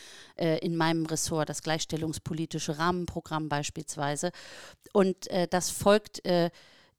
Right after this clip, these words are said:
immer einer bestimmten Logik, und zwar, dass man anfängt in einem breiten Beteiligungsprozess, äh, Impulse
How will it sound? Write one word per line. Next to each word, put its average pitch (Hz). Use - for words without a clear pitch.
immer 214
einer 180
bestimmten 180
Logik, 175
und 170
zwar, 180
dass 170
man 165
anfängt 185
in 170
einem 170
breiten 160
Beteiligungsprozess, 208
äh, 175
Impulse 202